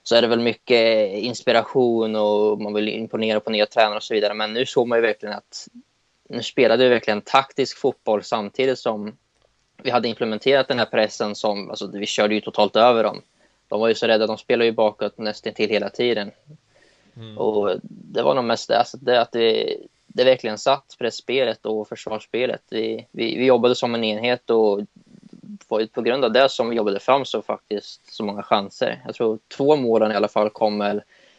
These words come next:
Speaker 1: i och med att vi pressar och vinner boll eller stressar fram sådär till, till lägen. Och vi hade ju liksom, jag vet inte hur många lägen utöver det vi hade som vi kunde gjort fler mål på.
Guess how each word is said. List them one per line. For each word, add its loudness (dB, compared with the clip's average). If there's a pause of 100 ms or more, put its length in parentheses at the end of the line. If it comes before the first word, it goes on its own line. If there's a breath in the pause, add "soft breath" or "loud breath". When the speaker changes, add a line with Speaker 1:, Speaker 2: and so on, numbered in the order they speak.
(180 soft breath)
Speaker 1:
i 6
och 4
med 2
att -4
vi 2
pressar -2
och 0
vinner -4
boll 0
eller 0
stressar -8
fram -4
sådär -4
till, -4 (480)
till 0
lägen. 4 (100)
Och -2
vi 4
hade 0
ju -2
liksom, -14 (640)
jag -18
vet -12
inte -4
hur 0
många 0
lägen 2
utöver 4
det -4
vi -2
hade -4
som -12
vi -4
kunde -6
gjort -6
fler -2
mål -6
på. -12